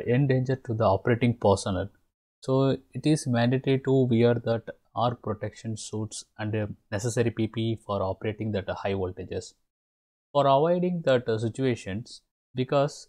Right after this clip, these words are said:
uh, in generally if you are seeing in the substation, uh, while doing the maintenance, people, uh, it's, uh, like every time they have to switch on and switch off the breakers for some maintenance purpose, something like that. So every time they couldn't wear that, uh, uh, arc suit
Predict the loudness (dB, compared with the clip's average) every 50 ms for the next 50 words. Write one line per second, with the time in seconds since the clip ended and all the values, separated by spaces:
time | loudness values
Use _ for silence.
0 | _ _ -2 0 0 2 0 -2 -2 -2 -2 0 0 0 0 0 0 0 0 0
1 | 0 0 0 0 0 -2 -2 -4 -4 -4 -4 -4 -6 -4 -2 -2 -2 -2 -2 -2
2 | -4 -6 -8 -8 -6 -6 -6 -6 -6 -8 -10 -10 -10 -10 -12 _ _ _ _ _
3 | _ _ _ _ -8 -4 -4 -2 -2 -2 -2 -2 -2 0 0 0 0 0 0 -2
4 | -2 -2 -2 -2 -2 -4 -4 -8 -10 -8 -6 -4 -4 -4 -6 -8 -12 _ _ _
5 | _ -8 -6 -6 -6 -6 -8 -10 -8 -4 -4 -2 -2 -2 -4 -6 -10 -12 -14 -14
6 | -8 -4 -4 -4 -4 -4 -8 -10 -6 -4 -2 0 0 0 2 2 0 0 0 0
7 | -2 -2 -4 -4 -6 -8 -8 -8 -8 -8 -8 -6 -6 -6 -4 -4 -4 -4 -4 -6
8 | -6 -10 -8 -8 -8 -8 -8 -6 -8 -8 -4 -4 -4 -4 -4 -2 -2 -2 -2 -2
9 | -6 -12 _ _ _ _ _ -8 -8 -6 -4 -4 -4 -2 -2 -2 -4 -4 -4 -4
10 | -4 -6 -6 -6 -8 -6 -4 -4 -4 -4 -4 -6 -6 -6 -6 -4 -6 -6 -6 -8
11 | -10 -12 -12 _ _ _ _ _ _ -4 -2 0 0 0 -2 -2 0 -2 0 0
12 | 0 -4 -4 -6 _ _ -6 -2 -2 -2 -2 -2 -2 0 0 2 2 0 0 -2
13 | -4 -6 -6 -4 -4 -4 -4 -4 -6 -10 -14 _ _ _ _ _ _ _ -8 -6
14 | -4 -4 -4 -4 -4 -6 -8 -10 -10 _ -2 -2 -2 -2 -4 -4 -4 -4 -4 -6